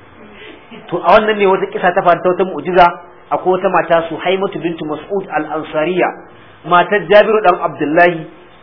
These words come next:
wannan da ya auri bazawara din nan. To, wannan bazawara wata mutum ya kirkice sahabiya. Ta je, mijinta zai ce, "Na ga manzo Allah yana jin yunwa, ba a samu abinci ba, cikin shi ya dame." Take, "To, ga wata ƴa akuya, yanka mana ita, ga wani sauran ragowar gari, bari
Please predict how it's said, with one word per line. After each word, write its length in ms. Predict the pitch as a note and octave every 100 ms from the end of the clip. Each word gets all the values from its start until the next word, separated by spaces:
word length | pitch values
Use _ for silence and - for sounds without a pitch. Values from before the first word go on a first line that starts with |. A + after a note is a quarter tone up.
| C#3
wannan 440 | G3 F3+ F3 F#3
da 100 | E3+ E3
ya 80 | -
auri 220 | D#3+ D3+ D#3
bazawara 360 | D3+ D#3 C#3 C#3
din 60 |
nan. 100 | C3+
To, 80 | C3
wannan 280 | D3+ E3 G#3+
bazawara 400 | F3 E3 F3+ D#3
wata 220 | F3 G#3 G#3+
mutum 240 | G3 A3
ya 80 | F#3+
kirkice 480 | F#3 E3 E3+ D#3+ D3+
sahabiya. 400 | C3+ C3 C#3 - - - - - - - - -
Ta 60 | D#3+
je, 140 | F3 F3+ - - - - - - - - - - -
mijinta 280 | D#3 D#3+ D3+
zai 120 | D#3
ce, 100 | D#3+
"Na 120 | D3
ga 80 | D3+
manzo 220 | D#3 C3+ C#3
Allah 240 | C#3+ C3+
yana 240 | C3+ C#3+ B2
jin 120 | C#3+ C#3
yunwa, 320 | C#3+ C3 C3
ba 160 | B2 A#2
a 60 |
samu 180 | B2+ C#3+
abinci 360 | D3 C#3 C#3+ D3+
ba, 100 | D3+
cikin 260 | - D3+
shi 140 | - D3
ya 140 | E3
dame." 240 | F#3 F3+ - - - - - - - -
Take, 160 | D#3 D#3+
"To, 80 | D3+
ga 60 | C#3+
wata 120 | D#3 F3+
ƴa 200 | F#3 E3
akuya, 160 | D#3+ D3
yanka 280 | C#3 E3
mana 160 | E3+ E3+
ita, 240 | C#3+ D#3 D#3 - - -
ga 40 | B2+
wani 180 | D#3 E3
sauran 280 | E3 E3+ F3
ragowar 360 | D#3+ C#3 E3+ E3
gari, 240 | C#3 D#3
bari 160 | C#3 C#3+